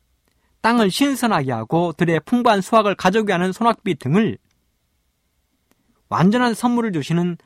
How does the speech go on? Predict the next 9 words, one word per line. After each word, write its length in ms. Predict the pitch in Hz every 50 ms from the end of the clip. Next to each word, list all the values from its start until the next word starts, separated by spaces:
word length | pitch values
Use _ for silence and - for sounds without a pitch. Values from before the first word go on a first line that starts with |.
| _
하나님 400 | _ - 175 175 165 165 156 143
은혜에 260 | 135 131 131 127 120
돌리지 440 | - - 120 120 117 113 120 123 - 135
아니하고 580 | 110 120 147 170 180 139 104 - - 104 - _ _ _ _ _ _ _ _ _ _ _
바알과 580 | - - - 110 127 156 185 - - 110 87 101 _ _ _ _ _ _ _ _ _ _
아스타롯의 840 | - 101 113 131 - - - - 143 131 127 113 - - 113 104 107 - - 143
은혜로 380 | 156 170 175 165 165 160 156 -
돌렸다는 440 | - 156 147 139 - 135 131 143
것입니다. 540 | 147 147 131 - - 117 117 - _ _ _